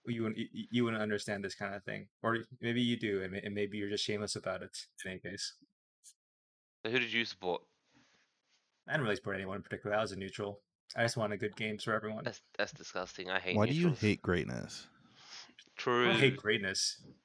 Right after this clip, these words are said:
Speaker 1: This is
Speaker 3: You,
Speaker 1: boring.
Speaker 3: you clearly hate greatness.
Speaker 1: Cheering for greatness is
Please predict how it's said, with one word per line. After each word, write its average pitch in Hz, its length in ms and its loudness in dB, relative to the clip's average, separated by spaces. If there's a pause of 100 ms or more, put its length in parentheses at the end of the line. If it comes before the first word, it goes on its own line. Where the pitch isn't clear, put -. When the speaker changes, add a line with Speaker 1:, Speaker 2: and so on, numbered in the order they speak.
Speaker 1:
This 135 120 -2
is - 20 -8
Speaker 3:
You, - 100 -12
Speaker 1:
boring. 107 400 2
Speaker 3:
you 110 100 -8
clearly 175 440 2
hate 107 200 2
greatness. - 580 -6 (480)
Speaker 1:
Cheering 175 320 6
for 147 100 4
greatness 104 360 4
is 92 160 -8